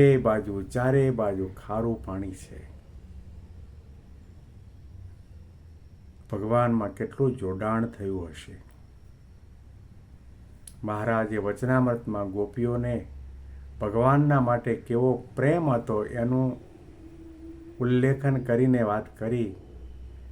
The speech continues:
કે એક વખત શ્રી કૃષ્ણ ભગવાનના ચરણનો સ્પર્શ આ ગોપાંગનાઓએ કર્યો, ત્યારથી સંસારના વિષય સુખ એમના માટે ખારા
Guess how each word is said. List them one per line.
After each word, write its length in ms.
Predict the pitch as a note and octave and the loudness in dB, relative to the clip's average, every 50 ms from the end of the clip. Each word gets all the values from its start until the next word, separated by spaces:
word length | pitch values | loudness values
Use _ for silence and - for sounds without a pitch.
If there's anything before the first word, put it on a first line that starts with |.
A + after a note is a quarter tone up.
| - - | -16 -10
કે 100 | - B2+ A#2+ B2+ B2+ C3+ D3+ | -6 -4 0 4 6 8 8
એક 160 | E3+ E3+ E3 - C3+ | 8 6 6 4 4
વખત 440 | C3+ C3 C3 - C#3 C3+ C3 B2 B2 | 4 4 2 2 2 2 2 2 0
શ્રી 240 | - - - C#3 C#3 | -4 -4 -4 -2 0
કૃષ્ણ 400 | F3+ D#3 D3+ - - - B2 G#2+ | 0 -2 -2 -4 -2 -2 -2 0
ભગવાનના 640 | A2+ A2 A#2 B2 C3 C#3 C#3 C3+ C3 B2+ A#2 A2+ A2 - - | 2 2 4 4 6 6 4 4 4 2 2 0 0 0 0
ચરણનો 400 | B2+ B2 C3 C3+ B2+ A#2+ A2+ G#2+ G2+ - | 0 2 4 4 2 2 0 -2 -4 -6
સ્પર્શ 360 | - - - D#3 D#3 C#3+ - - D3 B2+ | -6 0 0 0 0 0 -4 -6 -4 -2
આ 60 | A#2+ A2 G#2 | -2 -2 -2
ગોપાંગનાઓએ 840 | G#2+ G#2+ - C3 C3 C#3+ D3 D3 C#3+ C3 A#2 A2 A2 A2 A2 G#2 F#2+ - - | -4 -6 -2 0 2 2 4 4 4 2 2 0 0 0 0 -2 -2 -2 -2
કર્યો, 300 | B2 C3 D3+ C#3+ B2+ - - - - - - - - - - - - - - - - - - - - - - - - - - - - | 0 2 2 2 0 0 -4 -10 -16 -18 -18 -18 -18 -18 -18 -18 -18 -18 -20 -20 -20 -20 -20 -20 -20 -20 -20 -18 -18 -18 -16 -12 -4
ત્યારથી 460 | - A#2 A#2 A#2+ A#2+ - - A#2+ A2+ - - | 0 2 2 2 2 -2 -4 -4 -4 -4 -2
સંસારના 720 | - A#2 A#2 A#2+ A#2 - - B2 B2 A#2+ A#2 A2+ G#2+ G2+ G2 G2+ | -2 0 0 0 0 -2 -2 0 0 0 0 0 -2 -2 -4 -4
વિષય 340 | G#2+ G#2 - - B2+ B2 A#2 - - | -6 -4 -2 0 0 0 0 -2 -4
સુખ 220 | - C3 B2+ B2+ - A2+ G#2+ | -2 -2 -2 -2 -2 -4 -4
એમના 240 | G#2 A2 A2+ A#2 A2+ G#2+ | -2 0 0 0 0 0
માટે 220 | G#2 G2+ - B2+ A#2+ A#2+ - | -2 -4 -4 -6 -6 -6 -8
ખારા 340 | - G#2+ G#2+ A2+ A#2+ A#2 A2 | -6 -4 -2 0 2 2 0